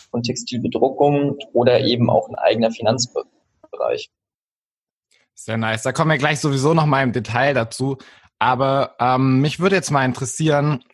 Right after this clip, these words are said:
Speaker 2: hast du damals schon bewusst diese Entscheidung so getroffen, dass du sagst, „Okay, was bringt mir den maximalen Benefit?“ Na klar, die Ausbildung kombiniert mit dem Abitur. Also hast du damals schon gesagt, „Okay, was macht am meisten Sinn?“ Oder hast du das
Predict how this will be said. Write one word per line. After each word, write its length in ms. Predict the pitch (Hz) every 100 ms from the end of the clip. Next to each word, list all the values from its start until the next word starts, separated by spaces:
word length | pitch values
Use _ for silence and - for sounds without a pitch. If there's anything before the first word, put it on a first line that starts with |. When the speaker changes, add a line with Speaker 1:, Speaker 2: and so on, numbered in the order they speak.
| _
Speaker 2:
hast 300 | - 143 160
du 60 | 160
damals 560 | 117 117 139 170 160 -
schon 220 | 139 120
bewusst 440 | 117 107 160 170
diese 180 | 147 120
Entscheidung 500 | 120 113 131 143 139
so 120 | 123
getroffen, 420 | 120 120 135 139
dass 140 | 127 113
du 60 |
sagst, 260 | 113 117 -
„Okay, 420 | 117 - 139 151 151 _ - _ _ _ _ -
was 400 | 104 123 165 -
bringt 180 | 147
mir 100 | 131
den 120 | 123 120
maximalen 480 | 127 - 135 120
Benefit?“ 440 | 104 127 131 - 131
Na 120 | 113
klar, 460 | 110 - 120 127 127
die 160 | 110
Ausbildung 540 | - 127 139 - 117 113
kombiniert 560 | - 117 110 120 123
mit 180 | 123 135
dem 120 | 143 117
Abitur. 340 | 110 110 131
Also 140 | 104 113
hast 180 | -
du 40 | 107
damals 360 | 127 156 156
schon 120 | - 131
gesagt, 260 | 117 120
„Okay, 240 | 110 - 120
was 180 | 123 -
macht 140 | 127 107
am 80 |
meisten 360 | 110 117 113 113
Sinn?“ 200 | 117 175
Oder 160 | 147 123
hast 180 | 120
du 40 | 117
das 260 | 113 -